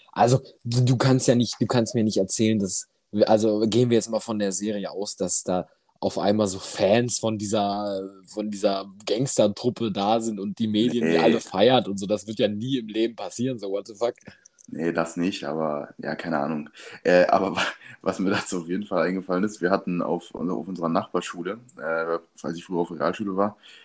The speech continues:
Speaker 2: äh, hatten die auf dem Gymnasium nebenan einfach so einen, so einen Lehrer,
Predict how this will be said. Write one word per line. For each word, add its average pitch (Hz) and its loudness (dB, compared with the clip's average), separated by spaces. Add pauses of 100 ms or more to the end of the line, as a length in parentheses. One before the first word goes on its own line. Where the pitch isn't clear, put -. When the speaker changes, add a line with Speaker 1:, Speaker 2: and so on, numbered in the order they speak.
(200)
Speaker 2:
äh, 87 -2
hatten 87 0
die 92 2
auf 87 -2
dem 92 -6
Gymnasium 90 0
nebenan 85 0
einfach 87 -4
so 87 0
einen, 85 -4
so 82 -4
einen 85 -2
Lehrer, 90 2